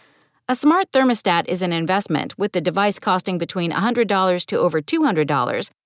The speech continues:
but it's one that can save you money in the long run. A Nest study found that their customers saved fifteen percent on cooling costs, an average of one hundred thirty-one dollars to one hundred forty-five dollars per year. You could also be eligible for rebates from your electric company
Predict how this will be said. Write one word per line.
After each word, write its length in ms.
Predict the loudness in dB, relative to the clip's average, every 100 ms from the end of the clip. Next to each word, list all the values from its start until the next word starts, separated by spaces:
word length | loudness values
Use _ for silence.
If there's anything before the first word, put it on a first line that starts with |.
| _ _
but 100 | -2
it's 160 | 0 0
one 160 | 2
that 100 | 2
can 160 | 2 2
save 240 | 4 2
you 100 | 2
money 400 | 2 4 2 2
in 140 | -2 0
the 80 |
long 240 | 0 2 2
run. 300 | 0 -2 -8 -16 _ _ _
A 120 | 0
Nest 340 | 2 2 0 -2
study 400 | -2 0 0 -2
found 320 | 0 0 0
that 140 | 0
their 120 | 0 0
customers 600 | -2 0 0 0 0 -2
saved 400 | 0 0 -2 -6
fifteen 460 | -8 -6 -2 -2
percent 440 | 0 -2 0 -2 0
on 180 | -2 -2
cooling 360 | -2 0 0
costs, 540 | 0 -2 -2 -6 -8 -10 -14 -6
an 100 | 0
average 320 | 0 0 0
of 120 | 0 0
one 160 | 0
hundred 280 | 2 2 2
thirty-one 400 | 2 2 0 0
dollars 380 | 2 2 0 0
to 100 | -2
one 160 | 0
hundred 280 | 0 -2 -6
forty-five 580 | 2 2 2 2 0 2
dollars 360 | 2 0 -2 -4
per 200 | -2 0
year. 540 | 2 2 0 -2 -10 _ _ _ _ -4
You 100 | 0
could 100 | 2
also 240 | 2 2
be 160 | 2 2
eligible 440 | 2 0 0 0
for 180 | 2 0
rebates 480 | 2 2 0 0 -2
from 180 | 0
your 140 | 0 0
electric 400 | 0 0 -2 -2
company 500 | -2 -2 -2 -4